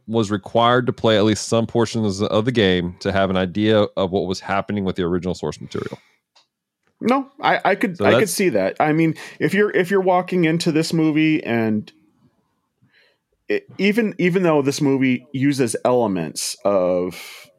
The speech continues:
Speaker 2: the, what the game, instead of being directly based off of the game itself,
Speaker 1: Mm-hmm.
Speaker 2: um, I believe that under-, having some kind of understanding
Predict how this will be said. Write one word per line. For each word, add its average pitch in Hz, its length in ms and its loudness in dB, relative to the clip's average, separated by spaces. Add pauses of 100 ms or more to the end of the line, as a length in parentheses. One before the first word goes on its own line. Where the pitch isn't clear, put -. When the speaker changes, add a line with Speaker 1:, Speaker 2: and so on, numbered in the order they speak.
Speaker 2:
the, 101 380 0
what 104 320 -2
the 90 540 0
game, 98 500 -6 (340)
instead 110 340 -2
of 98 260 -4
being 107 320 0
directly 104 440 0
based 92 360 -2
off 85 240 -2
of 85 180 -8
the 90 60 -10
game 90 300 -4
itself, 80 640 -6 (840)
Speaker 1:
Mm-hmm. 98 380 -4
Speaker 2:
um, 92 240 -10 (280)
I 113 80 2
believe 113 400 -2
that 98 380 0 (960)
under-, 120 240 2 (400)
having 156 520 0
some 131 280 0
kind 135 240 -2
of 117 180 0
understanding 101 960 -2